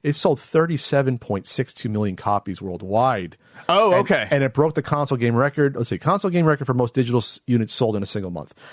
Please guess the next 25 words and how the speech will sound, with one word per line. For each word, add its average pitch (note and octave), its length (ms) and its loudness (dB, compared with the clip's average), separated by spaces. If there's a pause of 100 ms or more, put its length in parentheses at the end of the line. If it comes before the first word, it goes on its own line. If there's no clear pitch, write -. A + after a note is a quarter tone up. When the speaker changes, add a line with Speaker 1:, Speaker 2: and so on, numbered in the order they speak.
(140)
Speaker 1:
The F#3 160 4
console A3 840 2
game C3+ 300 2
record, A2 320 -2 (180)
not G3 280 0
Nintendo. G3 600 2
The C#3+ 100 0
console C4+ 580 0
game D4 280 4
record? D4+ 380 4 (260)
Speaker 2:
Oh, G#3 100 4
I'm D4+ 100 6
Speaker 1:
Holy A#3+ 100 2
Speaker 2:
sorry. F#3+ 240 4
I'm A3 220 2
looking B3 280 2
at F3+ 100 0
something F#3+ 400 0
from E3 400 0
August D#3+ 440 2
sixth, - 480 0
twenty D3 300 0
twenty. A#2 460 0 (280)
So, C#3 540 2
yeah, B2+ 420 0